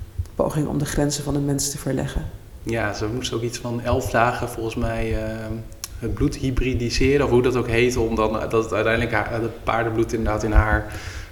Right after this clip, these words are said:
Speaker 2: geïnjecteerd kon worden.
Speaker 1: Ja, dat kon niet zomaar in één keer. Dus
Speaker 2: Nee.
Speaker 1: je, je moet dat, anders zou je in shock kunnen raken. Dan ben je er ook, eh, kan je er ook geweest zijn. Dus het is, het was wat dat betreft wel heel zorgvuldig opgebouwd.
Speaker 2: Ja.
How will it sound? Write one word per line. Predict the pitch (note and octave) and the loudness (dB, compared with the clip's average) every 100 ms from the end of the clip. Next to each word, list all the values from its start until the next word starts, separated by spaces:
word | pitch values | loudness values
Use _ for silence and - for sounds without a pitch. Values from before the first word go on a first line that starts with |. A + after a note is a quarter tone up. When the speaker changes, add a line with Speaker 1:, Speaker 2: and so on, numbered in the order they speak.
| - | -8
Speaker 2:
geïnjecteerd | - G#2+ G#2+ G#2 - A2 - | -4 -2 -2 -2 2 0 0
kon | F#2+ F#2 | -4 -4
worden. | F#2 B2+ E3 - | -4 -6 -8 4
Speaker 1:
Ja, | F3 F#3 | 8 10
dat | F3+ | 8
kon | F3+ G3+ | 8 6
niet | G3 | 6
zomaar | F#3+ F3+ | 6 6
in | F3 | 6
één | F3 F3 | 4 4
keer. | E3+ D3 C3 | 4 4 4
Dus | C#3+ | 2
Speaker 2:
Nee. | A#2 A2+ | 4 4
Speaker 1:
je, | D#3+ | 6
je | |
moet | E3 E3+ | 6 6
dat, | D#3+ | 6
anders | - D#3+ | 4 2
zou | E3+ D#3 | 6 6
je | |
in | D#3+ | 6
shock | - F#3 - - | 4 2 0 -2
kunnen | D3+ D3 | 0 2
raken. | C#3 C3+ C3+ D#3+ | 2 2 0 -2
Dan | D3 | 0
ben | C#3 | 0
je | C#3 | 0
er | C#3+ - | 0 -2
ook, | C3 - | -4 -2
eh, | D3+ D3+ | -2 -2
kan | D#3 | -4
je | D3+ | -2
er | D#3 | -2
ook | - | -2
geweest | D#3+ D#3+ E3 - | 0 2 4 2
zijn. | A#2+ B2+ | 2 -2
Dus | C#3 | -2
het | - - | -4 -4
is, | D3+ - - - - | -2 -4 -6 -14 -12
het | - | 4
was | D#3+ | 4
wat | D#3+ D3+ | 6 6
dat | D#3 | 6
betreft | - D#3 | 6 6
wel | E3 | 6
heel | D#3+ E3+ | 8 6
zorgvuldig | E3 E3 - D3+ D3+ - | 6 -2 -2 0 0 -2
opgebouwd. | - - C3+ B2+ D3+ G#3+ - - | -4 -6 -2 -2 -2 -4 -4 -4
Speaker 2:
Ja. | A2+ A#2 | 0 -2